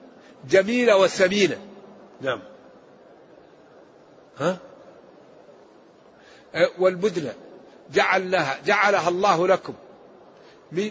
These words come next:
من معالم دينه، فلذلك ينبغي أن تعظموها وأن تمتثلوا أمر الله فيما دعاكم له. "جعلناها لكم من شعائر الله فاذكروا اسم الله عليها صواف".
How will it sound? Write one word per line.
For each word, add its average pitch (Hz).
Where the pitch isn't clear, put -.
من 196
معالم 180
دينه، 170
فلذلك 180
ينبغي 185
أن 160
تعظموها 170
وأن 170
تمتثلوا 180
أمر 170
الله 180
فيما 170
دعاكم 156
له. 135
"جعلناها 185
لكم 180
من 180
شعائر 175
الله 196
فاذكروا 208
اسم 180
الله 185
عليها 170
صواف". 156